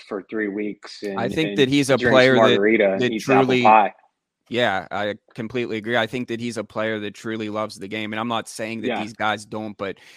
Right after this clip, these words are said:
Speaker 2: you know, everyone's chasing the bag. I understand that. You know, you could, you could be here one day, gone tomorrow,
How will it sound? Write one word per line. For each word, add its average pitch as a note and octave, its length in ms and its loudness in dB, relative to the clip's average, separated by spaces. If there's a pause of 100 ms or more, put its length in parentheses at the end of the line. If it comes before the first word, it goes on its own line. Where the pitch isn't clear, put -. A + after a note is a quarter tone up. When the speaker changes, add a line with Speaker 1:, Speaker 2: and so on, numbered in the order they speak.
(120)
Speaker 2:
you B2 100 -6
know, G#2+ 100 0
everyone's A2+ 500 0
chasing A2 380 -8
the G2+ 80 -10
bag. G#2+ 320 -2
I G2 140 -8
understand G#2 580 -8
that. F#2+ 180 -8
You G2+ 100 -12
know, G2 100 -8
you G2+ 180 -10
could, G2+ 240 -14 (240)
you G2+ 120 -14
could G2+ 140 -12
be G#2+ 200 -6
here A2 200 -4
one G#2+ 240 -6
day, G#2+ 200 -2
gone G#2 280 -6
tomorrow, G2 640 -4